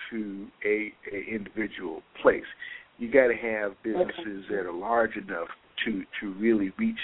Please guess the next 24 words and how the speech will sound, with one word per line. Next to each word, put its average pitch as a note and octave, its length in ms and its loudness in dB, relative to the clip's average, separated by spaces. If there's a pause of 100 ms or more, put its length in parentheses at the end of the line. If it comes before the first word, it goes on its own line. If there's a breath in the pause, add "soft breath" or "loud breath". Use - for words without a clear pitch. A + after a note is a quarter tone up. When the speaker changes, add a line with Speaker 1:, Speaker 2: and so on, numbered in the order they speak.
Speaker 1:
those G2 240 6
markets. G#2 520 6 (500 loud breath)
And G#2+ 180 4
that, A#2+ 300 10
that's A#2+ 180 4
another B2 380 8
reason A2 340 0
why G2+ 180 0
we're G2+ 240 0
focused G#2 540 4
on G2+ 380 0 (580 loud breath)
creating B2 480 8
large - 380 8
black A2 260 6
businesses - 560 -6
as G2+ 240 0
opposed A2 500 4 (120)
to, G2+ 340 -2 (500 loud breath)
you E3 120 8
know, G#2 80 6
just A#2+ 180 0
kind A#2 160 10
of G2 100 2
generally A2 460 6